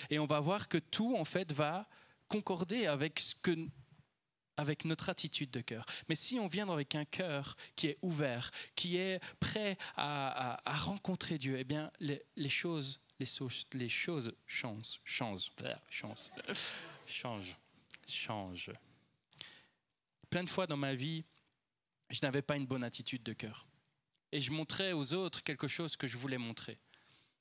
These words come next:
Je voulais montrer une belle apparence. Je voulais montrer quelqu'un de fort, quelqu'un qui ne tombera jamais,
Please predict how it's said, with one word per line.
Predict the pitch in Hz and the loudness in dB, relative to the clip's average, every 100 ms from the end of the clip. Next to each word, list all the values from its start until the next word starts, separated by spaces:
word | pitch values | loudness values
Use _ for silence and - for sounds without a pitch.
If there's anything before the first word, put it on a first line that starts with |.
| - _ | -20 _
Je | 151 143 | -4 0
voulais | 160 170 | 0 0
montrer | 160 147 165 160 147 | 0 0 -2 0 0
une | 143 | 0
belle | 135 135 | 2 0
apparence. | 131 127 117 107 - | 0 -2 -2 -2 -2
Je | - | -2
voulais | 135 | 0
montrer | 151 143 - 147 | 0 0 0 -2
quelqu'un | 127 - 127 | -2 -2 -2
de | |
fort, | - 156 143 117 - - - - | -2 0 -2 -4 -10 -16 -18 -6
quelqu'un | 143 127 160 160 165 | -6 0 0 0 -2
qui | - - 135 135 135 | -4 -2 0 0 -2
ne | 131 | -4
tombera | - 135 131 120 | -2 -4 -2 -2
jamais, | 120 135 123 120 | 0 -2 -2 -6